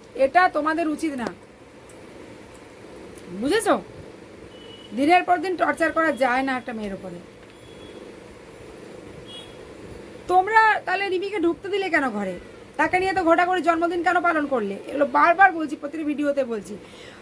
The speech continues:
তোমাদেরও দোষ রয়েছে। তোমার মা তো রিমিকে মাথায় করে নাচছিল, প্রতিবার করে, প্রতিবার মাথায় করে নাচে, তারপর আবার মাথা থেকে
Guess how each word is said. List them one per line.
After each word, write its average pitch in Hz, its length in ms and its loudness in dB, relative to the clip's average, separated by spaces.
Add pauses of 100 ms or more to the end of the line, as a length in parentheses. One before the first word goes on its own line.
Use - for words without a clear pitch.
(140)
তোমাদেরও 440 380 6
দোষ 370 300 0
রয়েছে। 285 460 2
তোমার 330 220 2
মা 349 160 4
তো 427 280 2
রিমিকে 330 480 -2
মাথায় 370 300 4
করে 403 160 2
নাচছিল, 370 460 0 (800)
প্রতিবার 381 460 6
করে, 269 220 0
প্রতিবার 349 420 2
মাথায় 349 240 0
করে 349 160 2
নাচে, 339 280 0
তারপর 330 280 4
আবার 320 200 2
মাথা 302 220 0
থেকে 320 280 -2